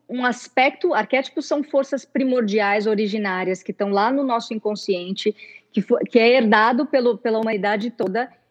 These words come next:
então, que, portanto, vai nos reger ao longo de um ciclo, né? É, e esse, e essa transição de ciclos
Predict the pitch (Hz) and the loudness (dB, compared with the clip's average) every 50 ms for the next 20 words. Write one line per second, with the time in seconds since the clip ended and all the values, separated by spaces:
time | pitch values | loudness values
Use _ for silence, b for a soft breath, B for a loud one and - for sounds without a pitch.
0 | _ _ 214 202 190 - _ 247 233 277 269 - 277 226 - 254 226 - - 247 | _ _ -8 -8 -8 -4 _ 0 0 0 0 -2 -4 -2 -2 -2 -2 0 0 0
1 | 262 247 294 277 247 269 269 269 285 294 254 - - 285 294 277 254 220 180 196 | 0 0 0 2 2 2 2 2 0 0 -2 -2 0 2 4 4 4 2 2 2
2 | 214 214 226 262 302 B B B B B B - 214 233 233 233 233 247 269 285 | 2 2 2 2 0 B B B B B B 0 2 2 4 2 2 0 0 0
3 | 254 294 233 233 285 294 311 294 - _ _ - - - - 262 226 - - - | 0 0 0 0 0 -2 -2 -4 -8 _ _ -18 -16 -8 -4 -4 -4 -4 -4 -6
4 | 165 147 127 - _ _ _ - 170 175 196 220 254 b b b b b b _ | -8 -8 -8 -10 _ _ _ -14 -10 -6 -6 -6 -6 b b b b b b _
5 | - 196 196 196 190 190 - 220 220 269 302 294 - - 240 254 269 262 - 349 | -2 0 0 2 0 0 0 2 2 2 2 2 -2 -2 -2 0 0 0 -2 -4
6 | - - 302 302 285 214 240 220 - - - 269 277 285 269 220 185 165 190 - | -2 0 0 0 2 0 0 -2 -2 -2 -2 0 0 0 0 -2 -2 -4 -6 -8
7 | - - 277 294 285 - 196 180 156 - | -4 -2 -2 -2 0 -2 -4 -4 -4 -6